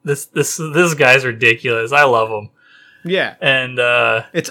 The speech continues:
Speaker 2: almost needling me, but it, it's, it's you being half sensible businessman and half just seeing how much you can rile me up by telling me, like, "You can't do that. You ca-, you can't do that."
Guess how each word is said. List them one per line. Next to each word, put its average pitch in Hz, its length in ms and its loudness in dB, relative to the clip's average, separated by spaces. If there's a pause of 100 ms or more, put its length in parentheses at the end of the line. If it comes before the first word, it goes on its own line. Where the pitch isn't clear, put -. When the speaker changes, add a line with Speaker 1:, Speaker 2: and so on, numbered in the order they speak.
Speaker 2:
almost 190 500 -2
needling 180 520 -2
me, 214 200 -4
but 170 200 -4
it, 156 160 -2
it's, 156 260 -4 (260)
it's 208 220 -4
you 220 160 -2
being 208 300 -2
half 175 380 -4
sensible 180 440 -2
businessman 156 500 -4
and 135 100 -4
half 147 260 -4
just 170 260 -4 (280)
seeing 196 560 -4
how 160 300 -2
much 151 340 -4
you 156 120 -2
can 147 200 -4
rile 139 380 -2
me 135 220 -4
up 120 200 -4
by 117 120 -10
telling 127 360 -4
me, 123 140 -4
like, 110 320 -4
"You 135 120 -8
can't 131 200 -4
do 127 140 -6
that. 92 260 -10
You 131 80 -12
ca-, - 220 -8
you 143 60 -6
can't 139 260 -6
do 143 140 -2
that." 165 500 -2